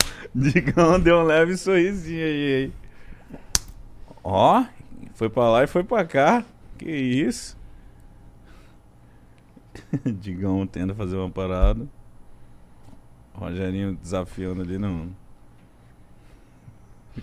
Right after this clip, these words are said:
Essa é boa, Igão, essa é boa. Não mudou nada.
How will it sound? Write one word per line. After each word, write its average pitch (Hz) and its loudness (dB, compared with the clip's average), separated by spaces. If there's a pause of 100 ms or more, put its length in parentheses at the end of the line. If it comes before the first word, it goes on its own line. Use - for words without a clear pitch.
(100)
Essa 95 -2
é 269 2
boa, 165 4
Igão, 92 -2
essa - -6
é - -6
boa. 120 -4 (840)
Não - -8
mudou 101 0
nada. 127 -4